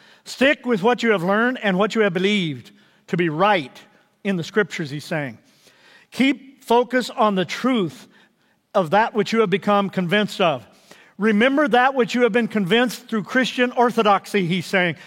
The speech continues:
Remember that which you are convinced of through current Christian examples. Remember that which you are convinced of in your own life experience.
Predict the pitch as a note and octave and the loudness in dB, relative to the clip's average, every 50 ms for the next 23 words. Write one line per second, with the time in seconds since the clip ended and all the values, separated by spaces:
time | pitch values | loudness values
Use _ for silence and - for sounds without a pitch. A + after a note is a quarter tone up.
0 | - - - G3 G#3 G#3+ B3+ C4 C4 C4 A#3+ B3+ C4 C#4+ C#4 B3 F3 - B3+ B3 | -20 -12 -4 0 2 2 4 4 2 2 4 4 2 2 2 0 0 2 0 0
1 | A#3+ A#3 A3+ A3 G3+ A3+ B3 A#3+ - - B3+ B3 B3 - - A3 G3 - - C4 | 0 0 0 0 2 2 0 0 0 0 0 0 0 0 -2 -4 -4 -2 0 0
2 | B3 B3+ C4 B3 - - - A#3+ B3 - - - B3 A3+ G#3+ E3 C3 G3+ G#3+ A3 | 2 2 0 -2 -4 -4 -2 -2 -2 -2 0 -2 0 0 0 -2 0 0 0 0
3 | G#3 - F3+ E3 C#3+ - _ - - - - - - - G#3+ A3+ A3+ B3+ C#4 D4 | 0 0 -4 -4 -4 -6 _ -20 -20 -20 -20 -16 -6 -2 0 4 4 4 4 4
4 | C#4+ A#3+ B3 B3 C4 C#4 B3 A3 - B3 B3+ A#3 A3+ - A#3 G#3+ G3 A3+ B3 B3+ | 2 4 4 4 4 2 0 -2 0 2 2 2 2 2 0 0 2 2 2 0
5 | A#3+ - C4 B3+ B3 A#3+ B3 - A3 A3 A3 G#3+ G#3+ - C#4 A#3 B3+ B3+ B3 B3+ | 0 0 0 0 0 0 0 -2 0 0 2 0 0 2 2 2 4 4 2 0
6 | B3 A#3+ A#3 G#3 A3 A#3 A#3 A#3+ A#3 A3 F#3+ - - - B3 B3 A#3+ A#3 G#3+ G3 | 0 -2 0 2 4 4 2 2 0 -4 -4 -4 -4 -4 -2 0 0 0 0 -2
7 | - | -4